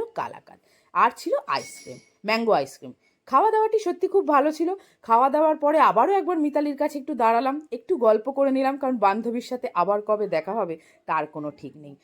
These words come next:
আজ তবে গল্প করতে করতে হয়ে গেছিল অনেকটাই রাত। আজ এতটুকুই গল্প থাক,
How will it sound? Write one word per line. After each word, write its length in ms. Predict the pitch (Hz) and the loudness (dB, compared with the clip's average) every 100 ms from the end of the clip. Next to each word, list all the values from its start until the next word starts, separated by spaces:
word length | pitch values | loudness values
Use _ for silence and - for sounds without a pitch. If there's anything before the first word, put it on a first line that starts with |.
| _ - | _ -4
আজ 180 | 254 254 | -4 -2
তবে 180 | 294 269 - _ _ _ _ _ _ - | 0 0 -2 _ _ _ _ _ _ -2
গল্প 360 | 226 254 254 330 | 4 4 4 0
করতে 280 | 320 330 339 | 0 0 -2
করতে 280 | 311 311 349 | -4 0 2
হয়ে 220 | 285 247 | 6 6
গেছিল 280 | 247 254 247 | 4 -2 -2
অনেকটাই 520 | 247 196 202 - 269 233 | 0 0 -2 -2 -2 2
রাত। 240 | 208 294 - _ | 2 2 -6 _
আজ 160 | 190 196 | -2 0
এতটুকুই 460 | 185 202 220 208 254 | -2 -2 -6 -4 -2
গল্প 280 | 196 196 220 | 0 0 0
থাক, 260 | 247 240 | 2 2